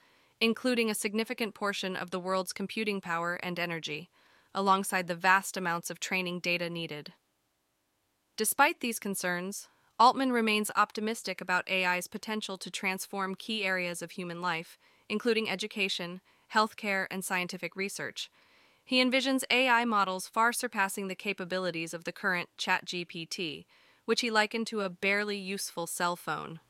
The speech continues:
Altman's vision extends to A I providing personalized tutoring, advanced medical advice, and accelerating scientific breakthroughs. He acknowledges the challenges and the need for patience and experimentation, but he is hopeful about significant improvements within the next decade,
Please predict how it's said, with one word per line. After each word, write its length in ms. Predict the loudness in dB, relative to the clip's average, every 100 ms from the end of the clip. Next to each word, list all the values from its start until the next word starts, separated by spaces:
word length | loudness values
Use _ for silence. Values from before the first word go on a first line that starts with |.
| _ _ _ _ 6
Altman's 360 | 6 6 0
vision 320 | 0 0 0 -4
extends 480 | -4 -4 -2 -2
to 120 | -4 0
A 200 | 2 4
I 160 | 2
providing 440 | 0 0 2 2 -4
personalized 720 | -2 -2 -2 -2 -2 -2 -6
tutoring, 480 | -4 -2 -4 -4 -6
advanced 420 | 0 2 2 0
medical 380 | -2 -2 -2 -4
advice, 440 | 0 2 2 0 -6
and 100 | -6
accelerating 720 | -4 -2 0 2 2 0 -2
scientific 600 | -2 0 0 -2 -8 -4
breakthroughs. 720 | 0 0 0 -8 -8 -8 -12 _ _ _ _ _ _
He 140 | 0 4
acknowledges 600 | 6 8 6 6 0 -2
the 100 | -2
challenges 600 | 2 4 2 0 -2 -4
and 140 | -4
the 60 | -2
need 260 | 0 0
for 140 | -2 -6
patience 500 | 0 0 0 -4 -4
and 100 | -6
experimentation, 1000 | -6 -4 -2 -2 -4 -4 -4 -4 -6 -10 _ _ _ _ -6
but 100 | 0
he 120 | 2
is 180 | 0 0
hopeful 420 | 0 0 -4 -4
about 280 | 0 0 0
significant 540 | -4 -6 -6 -4 -4
improvements 580 | -4 -4 -6 -4 -6 -6
within 240 | -6 -4 -4
the 80 |
next 300 | -4 -6 -4
decade, 420 | -4 -4 -6 -10